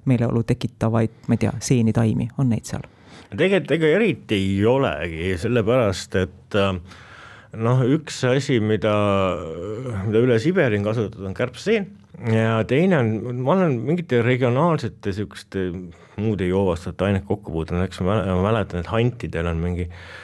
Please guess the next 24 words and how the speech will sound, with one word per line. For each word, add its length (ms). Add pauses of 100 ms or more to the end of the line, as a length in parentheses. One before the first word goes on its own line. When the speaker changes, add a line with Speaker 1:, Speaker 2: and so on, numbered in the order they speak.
(720)
Speaker 2:
neil 100
oli 100
selline 240
asi, 160
et 140
see 100
oli 160
mingisugune 720 (340)
kaseseen, 720
millest 400
tehti 320
mingi 480
teatud 560 (320)
protseduuriga 800
siuke 160
tuhk. 400 (640)
See 140
nimi 140
oli 80
tšekkam 480
ja 580
seda 180
pandi 380
siis 300